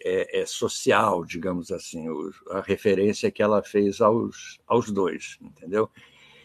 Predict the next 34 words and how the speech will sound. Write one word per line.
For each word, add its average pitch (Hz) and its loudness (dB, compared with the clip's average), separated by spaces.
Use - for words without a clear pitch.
E 190 8
eles, 240 10
eu 151 12
acredito, 120 8
olha, 92 8
Conde, 92 -2
pra 95 -2
te - -16
dizer 101 2
a 104 6
verdade, 95 4
você 147 -2
precisa - -2
ter 135 4
muita 123 0
disfarçatez, 98 -2
precisa - -12
ser 113 -4
muito 120 -2
sem 107 -2
caráter 85 -6
pra 90 -6
estar - -4
sentado 87 -4
ali 92 -4
confortavelmente, 92 -6
achando 92 -4
que - -20
tá 92 -4
cumprindo 107 2
uma 95 0
missão 92 0
na 92 0
Terra, - -4